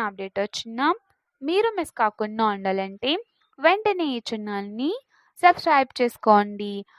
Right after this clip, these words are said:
And సబ్స్క్రైబ్ చేసుకున్న వాళ్ళందరూ కూడా సబ్స్క్రైబ్ బటన్ పక్కన ఉన్న గంట సింబల్‌లో all అని పెట్టుకోవడం మర్చిపోకండి.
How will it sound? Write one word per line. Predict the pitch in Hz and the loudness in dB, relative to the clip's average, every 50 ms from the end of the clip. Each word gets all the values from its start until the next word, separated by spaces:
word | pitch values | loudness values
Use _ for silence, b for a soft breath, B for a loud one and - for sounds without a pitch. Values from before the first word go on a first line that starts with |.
| b b b | b b b
And | 233 247 254 262 262 262 | -2 -2 0 0 -2 0
సబ్స్క్రైబ్ | 302 285 285 - - 370 392 - | 0 0 0 2 2 0 0 2
చేసుకున్న | 349 330 - - 269 247 247 | -2 -6 -6 -6 -6 -6 -2
వాళ్ళందరూ | 240 233 233 233 220 214 214 214 220 | -2 -2 -2 -2 -4 -8 -8 -10 -10
కూడా | - - 233 240 285 330 453 - _ _ _ _ _ _ _ | -8 -8 -4 -2 -2 -2 -2 -6 _ _ _ _ _ _ _
సబ్స్క్రైబ్ | 349 349 349 - 427 427 427 | -6 -6 -4 -6 -6 -4 -4
బటన్ | 415 403 392 392 381 359 | -4 -4 -6 -10 -8 -6
పక్కన | 302 269 - _ 254 247 254 254 | -6 -6 -6 _ -10 -8 -6 -4
ఉన్న | 240 233 226 233 240 | -4 -4 -6 -6 -4
గంట | 233 262 269 277 302 359 | -4 -4 -4 -2 -2 -4
సింబల్‌లో | 381 - 320 269 247 240 233 233 240 233 | -4 -4 -6 -6 -4 -4 -2 2 4 4
all | 226 220 220 | 2 2 -2
అని | 220 240 247 | -6 -10 -8
పెట్టుకోవడం | - 233 220 - - - 233 233 269 320 440 - _ _ _ _ _ _ _ - | -8 -8 -8 -8 -6 -4 0 2 2 2 0 -2 _ _ _ _ _ _ _ -2
మర్చిపోకండి. | 349 370 381 - - - 269 254 240 - 214 214 214 214 240 285 | 0 0 0 -2 -2 0 0 0 0 -2 -4 -6 -6 -8 -6 -6